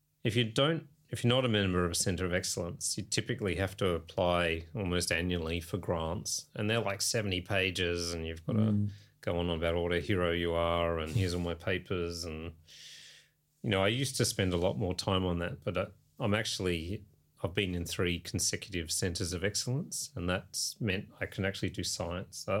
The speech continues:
Speaker 1: I think they're actually a fantastic way to fund science, and it al-, they're also very collaborative. So I've got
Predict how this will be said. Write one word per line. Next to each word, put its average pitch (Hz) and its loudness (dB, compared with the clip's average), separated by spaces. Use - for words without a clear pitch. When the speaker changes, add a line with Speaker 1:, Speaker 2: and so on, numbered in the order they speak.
Speaker 1:
I 98 2
think 113 0
they're 87 0
actually 90 -4
a 80 -6
fantastic - -6
way 87 2
to 92 -2
fund 92 0
science, 131 0
and 98 4
it 98 4
al-, 123 4
they're 120 6
also 123 4
very 90 2
collaborative. 87 0
So 87 -2
I've 82 -6
got - -2